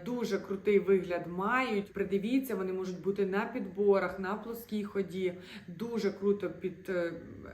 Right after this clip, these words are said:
підкреслюватимуть, е, стрункість ніжок. Е, мені вони подобаються в такому карамельному, коричневому кольорі, е, в чорному, коли дійсно,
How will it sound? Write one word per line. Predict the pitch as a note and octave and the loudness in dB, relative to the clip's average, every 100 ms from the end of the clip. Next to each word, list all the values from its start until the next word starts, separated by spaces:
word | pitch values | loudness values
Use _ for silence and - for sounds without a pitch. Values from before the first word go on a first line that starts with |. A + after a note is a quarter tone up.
| - - - | -18 -10 -6
підкреслюватимуть, | G3+ - G#3+ G3+ F#3+ E3 D#3+ E3 D#3 D3+ F3 | -4 -2 0 0 -2 -6 -6 -8 -10 -8 -6
е, | D#3+ D#3+ D#3+ | -4 -4 -6
стрункість | D#3 - G3 F#3+ F3 F3+ - G3 | -8 -4 0 2 0 -8 -8 -4
ніжок. | F#3+ B3 C4+ B3 A#3+ - - - - - G3 - - | 0 2 2 0 -4 -8 -16 -20 -20 -20 -18 -14 -2
Е, | F#3+ G3 F#3+ F#3 F3+ F3+ - | 2 2 2 2 -2 -6 -10
мені | F3+ G3 A3 | -2 2 4
вони | G3+ F#3+ | 2 2
подобаються | G3 G3 G3 F3+ F3 E3 - E3+ | 0 4 4 6 2 2 -4 -6
в | D#3+ - | -6 -10
такому | - F#3 E3+ E3 D#3 D#3 | -8 -6 -4 -6 -8 -8
карамельному, | D#3 F3+ E3+ F#3 A#3 G#3 F3 D#3+ | -6 -6 -2 -2 0 -2 -2 -4
коричневому | E3+ G#3 C4 - G#3+ G3 F#3+ | -2 0 -2 -4 -2 0 -2
кольорі, | F#3+ G3+ F3+ E3+ E3 E3 - - - - - | -2 0 0 -2 -4 -8 -10 -16 -16 -18 -8
е, | E3 E3 D#3 | -4 -4 -6
в | |
чорному, | - - G3 A3+ G#3+ F#3 F3 | -6 2 4 4 4 0 -2
коли | E3 F3 E3+ | -4 -2 -2
дійсно, | E3 D#3+ F3 F3+ E3 D#3+ D#3 D#3+ | -2 -4 -4 -4 -6 -8 -8 -8